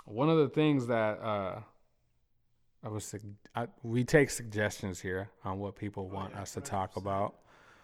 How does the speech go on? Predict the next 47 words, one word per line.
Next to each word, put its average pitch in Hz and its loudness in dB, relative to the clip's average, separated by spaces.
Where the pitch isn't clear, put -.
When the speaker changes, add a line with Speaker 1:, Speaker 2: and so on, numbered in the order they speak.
Speaker 2:
If - -14
you 110 -6
Speaker 1:
We 113 2
Speaker 2:
got 117 0
any 127 -8
suggestions, 123 -10
throw 123 -8
'em 120 -6
at 117 -6
us. 123 -4
Speaker 1:
Anything, 131 6
Speaker 2:
Anything. 107 -2
Speaker 1:
if 127 -8
anything, 120 2
s-, - -14
you 117 -2
know, 101 -6
hit 120 -2
me 123 2
up 120 -2
on 113 -2
Instagram 113 0
or 101 -2
hit 110 0
me 110 0
up 104 -2
on 101 -2
however 120 8
you 117 4
can, 110 2
or 92 -2
comment 113 0
on 104 -2
something 101 -4
or 90 -10
whatever 104 4
it 95 -4
may 101 -2
be 98 -4
on 92 -6
YouTube 101 -6
or 98 -6
so 98 -6
on 98 -2
and 98 -6
so 104 -2
forth. 95 -4